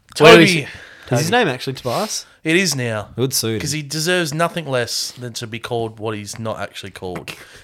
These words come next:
Speaker 1: What?
Speaker 3: <laughs> What?
Speaker 2: Are you? What has happened?
Speaker 1: Like, I just don't, I don't understand. Like, how, how can you, how can you keep doing it? So Toby's got three weeks
Speaker 3: Yeah.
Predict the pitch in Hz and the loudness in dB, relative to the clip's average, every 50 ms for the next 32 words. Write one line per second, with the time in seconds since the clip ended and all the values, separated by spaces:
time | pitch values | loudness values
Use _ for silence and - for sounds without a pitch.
0 | - - - - 170 185 - - 208 220 220 208 - - - - - - - 370 | -20 -20 -2 -2 0 4 6 6 6 6 4 2 -2 -8 -12 -16 -16 -2 -2 -2
1 | 339 277 - - 392 392 - - 359 415 427 392 403 392 403 392 381 - 392 403 | -2 -2 2 2 2 2 2 -2 4 6 8 8 8 6 2 2 2 2 0 0
2 | 392 381 381 415 453 494 539 539 539 - - - - - - - - 233 180 - | 0 0 2 4 6 8 6 6 6 2 -8 -16 -16 -16 -18 -4 0 2 2 4
3 | 254 - 196 247 330 359 330 508 453 508 523 427 381 370 554 539 - - - 135 | 4 4 6 8 8 8 8 8 8 6 6 6 2 -2 -2 -2 -2 -10 -8 0
4 | 135 175 196 - - 139 123 - - - 120 - - - - - 427 392 - - | 0 0 0 0 -4 -8 -8 -8 -6 -8 -8 -10 -10 -14 -10 -8 -8 -8 -8 -10
5 | - - - - - - - - - - - - - - - - _ _ - - | -16 -18 -18 -20 -20 -20 -20 -20 -20 -18 -16 -16 -16 -16 -20 -20 _ _ -2 2
6 | 262 240 226 - - 220 226 240 202 220 - - 254 240 269 262 240 220 175 127 | 4 4 4 4 4 4 4 4 4 0 -2 0 2 2 2 2 2 0 -2 -4
7 | - - - - - 196 208 214 240 240 233 233 220 208 - - - 196 202 214 | -6 -6 -8 -2 0 0 2 4 4 4 6 4 2 0 -2 -2 -2 0 0 0
8 | 185 135 113 120 156 175 170 170 190 214 233 226 220 - 214 220 240 254 - 240 | 0 -2 -4 -4 -4 -4 -2 0 2 2 2 2 0 -2 -4 -4 -4 -4 -6 -6
9 | 240 214 165 - - - - - 165 175 175 - 175 165 151 131 - 143 135 131 | -6 -6 -8 -10 -16 -18 -6 -2 -2 -2 -2 -4 -6 -8 -8 -6 -6 -6 -6 -6
10 | - - - - - 120 120 135 131 107 95 - _ - - 143 143 135 131 117 | -8 -14 -16 -14 -12 -8 -6 -6 -6 -8 -10 -14 _ -6 0 2 2 2 2 -2
11 | - - - 185 196 190 180 147 - 139 - - 131 120 117 120 120 113 - - | -4 0 0 2 2 2 -2 -2 -4 -4 -2 -4 -4 -2 0 0 -2 -2 -4 -6
12 | - - - 113 104 92 | -8 -8 -6 -6 -6 -6